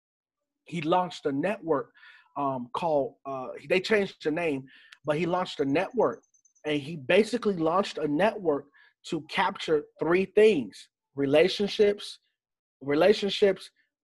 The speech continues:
uh, uh, s-, spiritual growth, um, and,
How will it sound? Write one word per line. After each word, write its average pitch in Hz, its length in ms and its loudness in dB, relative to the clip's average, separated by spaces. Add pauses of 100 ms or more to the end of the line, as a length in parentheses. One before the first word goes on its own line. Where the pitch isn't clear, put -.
uh, 127 300 -4 (340)
uh, 131 240 -4
s-, - 200 -14 (260)
spiritual 202 540 6
growth, 185 540 2 (600)
um, 139 440 -4 (260)
and, 139 320 -2